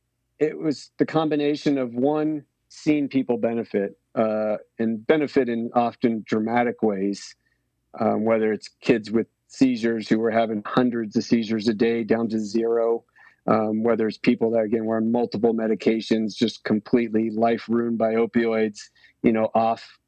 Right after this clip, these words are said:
opioids within three months or six months, you know, people that were, you know, ana-, not anorexic from a s-, psychological standpoint, but literally couldn't eat from persistent nausea and low appetite, you know, gaining weight and getting their life back that way. I mean, I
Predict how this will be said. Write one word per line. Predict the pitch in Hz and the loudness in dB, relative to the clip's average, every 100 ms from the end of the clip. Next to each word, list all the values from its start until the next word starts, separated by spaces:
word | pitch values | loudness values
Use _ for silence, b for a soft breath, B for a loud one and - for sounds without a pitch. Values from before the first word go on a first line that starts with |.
| - | 0
opioids | 120 107 113 113 107 | 0 2 0 0 0
within | 110 104 113 110 | -2 0 0 -2
three | 117 117 | -2 -2
months | 113 113 110 | 0 -4 -2
or | 107 | -4
six | - 117 - | 0 0 2
months, | 117 113 110 110 - - B B B | -2 0 -2 -4 -10 -20 B B B
you | 110 | -2
know, | 107 | 0
people | - 127 117 113 | 0 0 2 0
that | 113 107 | 0 0
were, | 110 98 _ _ _ _ - | 0 -2 _ _ _ _ 0
you | 120 | 0
know, | 101 95 95 _ _ _ _ _ | 0 -6 -6 _ _ _ _ _
ana-, | 123 120 123 131 | 0 2 0 0
not | 127 127 | 0 0
anorexic | 123 113 123 120 123 113 | 0 2 0 0 0 0
from | 123 110 | 0 0
a | |
s-, | 110 - - | -6 -10 -12
psychological | - 120 113 120 127 113 | 0 0 2 0 0 -2
standpoint, | 107 131 113 101 113 | -2 -4 -4 -2 0
but | 117 120 | 0 0
literally | 127 117 110 107 | 0 0 -4 -2
couldn't | 127 113 | 0 0
eat | 113 113 - | -2 -4 -2
from | 110 104 | -2 -2
persistent | - 110 120 110 107 107 | -2 -2 -2 -2 -4 -2
nausea | 117 113 107 117 113 110 113 110 | 0 -2 -2 -2 0 0 -2 -4
and | 107 - b b - | -6 -14 b b -2
low | 120 120 | 0 2
appetite, | 120 120 - 117 113 110 - | 0 -2 0 0 0 -4 -4
you | 120 | -2
know, | 107 104 | -2 0
gaining | 113 113 110 | -2 -2 -2
weight | 117 117 | -2 -2
and | 110 | -2
getting | 113 107 | -2 -2
their | 113 113 | -2 0
life | 113 110 - | -2 -2 0
back | 117 110 - | 0 2 0
that | 117 110 | 0 0
way. | 117 117 | 0 0
I | 117 | 0
mean, | 120 | -2
I | 120 127 | -2 -4